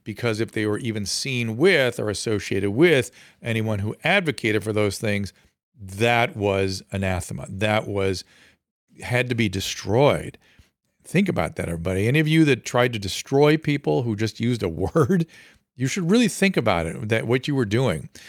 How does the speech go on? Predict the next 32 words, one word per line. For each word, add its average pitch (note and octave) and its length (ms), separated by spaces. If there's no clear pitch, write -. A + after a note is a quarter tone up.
The E3 140
other A#3+ 160
thing F3+ 240
I D3 80
was, - 180
uh, C3 140
today D#3 380
I C3+ 100
saw C#3+ 260
something B2 500
about, G#2+ 460
um, F2+ 400
oh, G2+ 360
it's G2+ 300
called, A2 320
like, F#2 380
uh, F2 420
shoot, F2+ 480
there's G#2+ 180
another B2+ 380
pox A2 460
disease F#2+ 400
coming G2 280
out F#2 200
of, F2+ 220
uh, F#2 220
you - 100
know, F#2+ 80
sub-Saharan F#2 480
Africa F#2 280
or F2 60
something. - 380